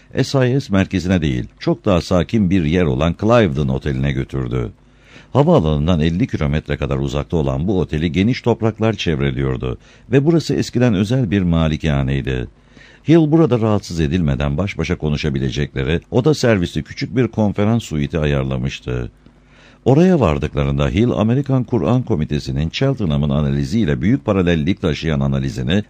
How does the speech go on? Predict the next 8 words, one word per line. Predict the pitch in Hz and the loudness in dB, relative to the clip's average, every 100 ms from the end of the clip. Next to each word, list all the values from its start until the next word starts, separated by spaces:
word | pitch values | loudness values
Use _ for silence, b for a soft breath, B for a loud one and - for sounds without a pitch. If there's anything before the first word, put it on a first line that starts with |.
| 104 | 2
ve | |
arabanın | 120 143 143 135 | 2 4 2 2
arka | 90 101 143 | 2 0 0
koltuğunda | 143 107 - 82 76 | 0 0 0 -2 0
yapılan | 71 78 85 95 | 0 0 -2 0
konuşmanın | 98 104 - 78 98 | 0 0 0 0 0
transkriptini | - 90 90 - 87 82 80 78 | 0 -2 -2 -2 -4 -4 -2 -2
okudu. | 67 71 67 64 | -2 -4 -4 -4